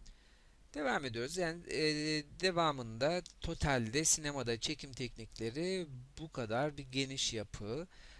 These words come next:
Merak etmeyin, gözünüzü korkutmasın. E, bir takım altın kurallar var. O kuralları öğrendikten sonra bunları zaten kendiliğinden uyguluyorsunuz. Çekim teknikleri dediğimiz bunlar.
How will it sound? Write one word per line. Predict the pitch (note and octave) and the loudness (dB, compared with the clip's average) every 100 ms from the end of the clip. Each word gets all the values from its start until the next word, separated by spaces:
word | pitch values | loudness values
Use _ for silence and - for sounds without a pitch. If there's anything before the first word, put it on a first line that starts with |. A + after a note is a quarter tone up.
| - - - | -20 -20 -4
Merak | F3 E3 D#3+ | 2 2 2
etmeyin, | D3+ - A2+ C3+ | -4 -4 -4 -2
gözünüzü | C3+ B2+ C#3+ C3+ | -4 -6 -8 -12
korkutmasın. | - C#3 C3 B2+ - G#2 - D#3 F#3 - | -6 -6 -4 -10 -8 2 2 2 -8 -4
E, | C3 B2+ B2 B2 | 0 0 0 -2
bir | B2+ D3+ | -6 -2
takım | D#3 D3+ C#3 | -2 -2 0
altın | C3+ B2+ D#3 | 0 0 -8
kurallar | C#3 C3 A2+ A#2 A#2 | -4 0 2 2 0
var. | G#2 G#2 | 0 -2
O | B2+ | -2
kuralları | - C#3+ B2 A#2 A#2+ | -4 -2 0 0 0
öğrendikten | B2 B2 B2+ C3 - C#3 | 0 0 -2 -6 -6 -6
sonra | C3 G#2 G#2+ | -6 -6 -6
bunları | B2 B2+ A#2 | -6 -6 -4
zaten | A2+ B2 A#2 G2 G#2+ | -2 -2 -2 -6 -6
kendiliğinden | - A2+ G2+ G2 G2+ C3+ | -6 -6 -8 -8 -8 -8
uyguluyorsunuz. | - A2 G2 G2+ E2+ - - G3 - | -8 -12 -10 -12 -12 -12 -14 -14 -10
Çekim | - E3 C#3 | -6 -6 -6
teknikleri | A#2 G#2+ - G#2 G#2+ G#2 | -8 -8 -8 -8 -6 -4
dediğimiz | G#2+ G2+ F#2+ F#2 G#2+ | -4 -6 -8 -8 -8
bunlar. | G2+ F#2 G#2+ E3 - | -8 -6 -6 -6 -10